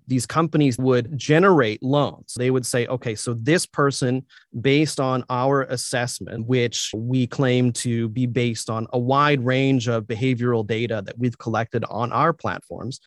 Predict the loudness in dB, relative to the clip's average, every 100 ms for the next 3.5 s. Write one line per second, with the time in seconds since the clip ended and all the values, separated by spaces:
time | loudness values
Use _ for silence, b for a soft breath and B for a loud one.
0 | 2 4 4 4 4 4 4 0 -2 -6
1 | -4 0 0 -2 -2 0 2 0 -2 -4
2 | -4 -2 0 0 -2 -2 0 0 -2 -4
3 | -4 -6 -8 -8 -8